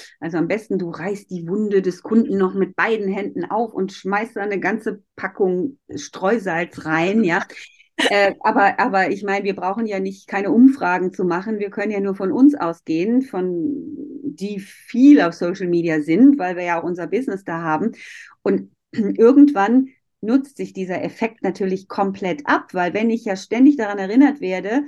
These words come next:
Speaker 1: äh, wo ich noch nicht optimal bin, ja, schalte ich irgendwann auf Durchzug.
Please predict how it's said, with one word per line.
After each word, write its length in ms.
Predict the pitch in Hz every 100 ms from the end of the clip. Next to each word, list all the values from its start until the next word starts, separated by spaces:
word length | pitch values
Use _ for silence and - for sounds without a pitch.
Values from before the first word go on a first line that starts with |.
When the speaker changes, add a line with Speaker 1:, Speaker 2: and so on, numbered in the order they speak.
| - _ _
Speaker 1:
äh, 220 | 196 196
wo 100 | 233
ich 100 | 226
noch 140 | 202
nicht 240 | 220 285 277
optimal 640 | 262 - 196 196 233 269
bin, 440 | 156 160 240 285 -
ja, 340 | 180 208 440 - _ - - _ _ _ _ _ _ _ _ -
schalte 260 | 220 208 202
ich 60 |
irgendwann 320 | 190 185 175
auf 100 | 160
Durchzug. 640 | 160 151 147 - 131 -